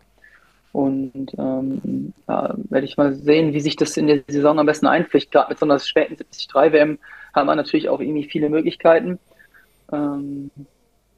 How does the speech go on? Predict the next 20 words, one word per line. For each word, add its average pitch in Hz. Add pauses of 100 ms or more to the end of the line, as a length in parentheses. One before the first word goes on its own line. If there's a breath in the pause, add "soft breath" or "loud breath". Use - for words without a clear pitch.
(240)
und 147
kann 147
da 135
ganz 143
entspannt 143
an 135
die 135
Saison 131
rangehen 143
und 127
sich -
dann, 135
dann 127 (340)
einen 131
schönen 139
Plan 143
machen, - (240)
ähm, 127 (520)
denke -
ich. -